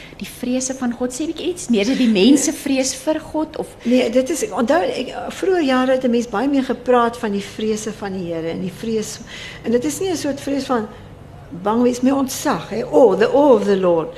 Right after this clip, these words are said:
Speaker 2: Het, is dit die beste manier wat ons het kon vertaal gekry het met die
Speaker 1: O.
Speaker 2: vrese van die Here? Dat, dat, ehm, nie sy vrees nie, ons, ons ontzag van God. En die, in, in, in die boek het ek dit probeer uitbring. Die f-, ek weet nie of ek dit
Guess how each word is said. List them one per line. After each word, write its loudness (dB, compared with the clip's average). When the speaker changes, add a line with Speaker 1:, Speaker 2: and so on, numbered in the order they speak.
Speaker 2:
Het, -6
is -4
dit -2
die 0
beste 2
manier 2
wat -2
ons -6
het -6
kon -6
vertaal -4
gekry -6
het -4
met -2
die 0
Speaker 1:
O. -6
Speaker 2:
vrese 0
van -4
die -4
Here? -2
Dat, -6
dat, -4
ehm, -2
nie 2
sy 2
vrees -2
nie, -8
ons, -8
ons -6
ontzag -4
van -8
God. -2
En -2
die, -8
in, -4
in, -6
in -2
die 2
boek -2
het -4
ek -2
dit -6
probeer 0
uitbring. -4
Die -6
f-, -18
ek -10
weet -6
nie 0
of -6
ek -8
dit -8